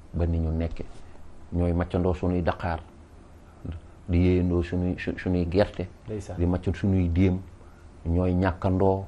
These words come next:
Speaker 2: Mhm.
Speaker 1: ñooy amandoo,
Speaker 2: Mhm.
Speaker 1: ñooy tëddandoo, ñooy yeewandoo.
Speaker 2: Mhm.
Speaker 1: Lépp,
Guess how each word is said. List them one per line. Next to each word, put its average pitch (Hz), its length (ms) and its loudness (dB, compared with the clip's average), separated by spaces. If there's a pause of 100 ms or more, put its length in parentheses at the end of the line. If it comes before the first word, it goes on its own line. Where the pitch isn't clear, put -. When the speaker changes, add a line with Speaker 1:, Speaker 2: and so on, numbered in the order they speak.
Speaker 2:
Mhm. 101 340 -2
Speaker 1:
ñooy 95 260 4
amandoo, 95 580 2 (180)
Speaker 2:
Mhm. 95 260 -2
Speaker 1:
ñooy 92 160 4
tëddandoo, 95 680 2 (280)
ñooy 92 260 4 (120)
yeewandoo. 95 680 4 (180)
Speaker 2:
Mhm. 107 260 -6 (1400)
Speaker 1:
Lépp, 403 180 12